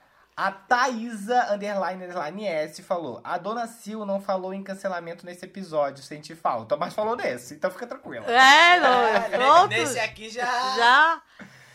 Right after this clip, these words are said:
Speaker 2: já
Speaker 3: abordou.
Speaker 2: falei de novo.
Speaker 1: É.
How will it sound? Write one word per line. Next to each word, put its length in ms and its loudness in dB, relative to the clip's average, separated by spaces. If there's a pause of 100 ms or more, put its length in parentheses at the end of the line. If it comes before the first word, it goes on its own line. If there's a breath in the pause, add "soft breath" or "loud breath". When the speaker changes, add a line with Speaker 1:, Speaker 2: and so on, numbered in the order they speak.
(140 loud breath)
Speaker 2:
já 200 -2
Speaker 3:
abordou. 220 4
Speaker 2:
falei 220 4
de 140 -6
novo. 560 -2 (320)
Speaker 1:
É. 460 -14